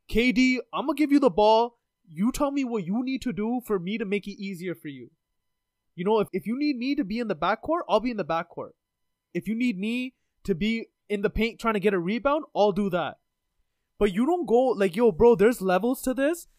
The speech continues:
And when I tell you, the respect for K D as a basketball player in the league, uh, with his peers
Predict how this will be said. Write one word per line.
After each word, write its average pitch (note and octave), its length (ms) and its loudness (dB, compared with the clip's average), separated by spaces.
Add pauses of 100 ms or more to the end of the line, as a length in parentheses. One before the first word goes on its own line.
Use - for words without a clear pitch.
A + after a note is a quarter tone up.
(160)
And F#3 160 -2
when G3 120 -2
I C4 120 0
tell G3+ 280 2
you, A#3 400 -4
the F#3 140 0
respect G3 540 -2
for A#3+ 100 -6
K G3+ 260 -6
D G#3+ 140 -2
as F#3+ 140 0
a E3 80 -2
basketball E3+ 580 -2
player A3+ 380 0 (420)
in G#3 200 -2
the A3+ 100 4
league, G3 340 0 (480)
uh, F#3 120 0 (300)
with F#3+ 280 4
his A3+ 160 2
peers A3+ 500 -2